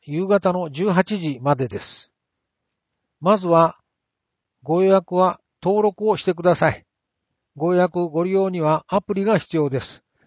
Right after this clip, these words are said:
アプリダウンロードはiPhoneとAndroidができます。ウェブサイトは、サービス詳細はトヨタシェアウェブサイトへ。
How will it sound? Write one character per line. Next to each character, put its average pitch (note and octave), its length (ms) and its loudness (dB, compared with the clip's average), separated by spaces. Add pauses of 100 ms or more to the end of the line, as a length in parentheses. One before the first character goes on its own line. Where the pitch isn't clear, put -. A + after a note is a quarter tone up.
(140)
ア D3+ 120 -2
プ - 160 -4
リ G3+ 200 -4
ダ E3+ 140 4
ウ G3 160 -2
ン F#3+ 80 -10
ロ F#3+ 160 2
ー D#3 40 -6
ド C#3+ 80 -4
は D3+ 220 2 (540)
iPhone F#3 520 2
と F3 280 0
Android F#3 680 0
が F#3+ 260 2 (520)
で C#3 140 -2
き C#3 80 -12
ま C#3 120 -2
す。 - 380 -14 (640)
ウ F3+ 80 6
ェ G3+ 60 6
ブ G3 80 -6
サ F#3+ 180 6
イ D#3+ 60 2
ト C#3 140 -6
は、 C#3 220 -2 (140)
サ G3 280 2
ー - 20 -4
ビ F#3+ 100 -8
ス - 160 -10 (240)
詳 F3 240 -4
細 D3 240 2
は D#3 260 0 (140)
ト G3 80 2
ヨ F#3+ 100 4
タ - 240 4
シ - 180 -4
ェ D3 100 2
ア C3+ 260 0
ウ D#3+ 100 2
ェ G#3+ 60 6
ブ G#3 80 -2
サ G3+ 160 6
イ C#3+ 80 0
ト A#2+ 100 -12
へ。 G#2+ 140 -12